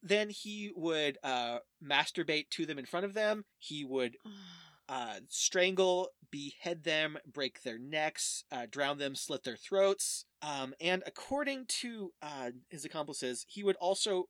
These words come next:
Speaker 1: rape them. S-, uh, sometimes they were, while they were alive, sometimes while they were not. And he would be, like, sent into kind of a rage by the sight of their genitals and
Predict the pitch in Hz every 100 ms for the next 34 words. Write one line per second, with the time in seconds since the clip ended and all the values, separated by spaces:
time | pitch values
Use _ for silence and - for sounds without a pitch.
0 | _ 151 139 160 175 - 202 208 226 -
1 | _ - - - 160 147 127 - 180 247
2 | 226 226 202 214 190 160 165 190 185 123
3 | 127 - 135 156 139 131 127 160 165 110
4 | 120 - _ 185 170 170 160 151 - -
5 | 180 175 160 139 151 143 139 - 190 175
6 | 170 156 - 170 165 139 123 127 143 147
7 | 127 - 131 127 131 120 117 139 135 -
8 | 135 131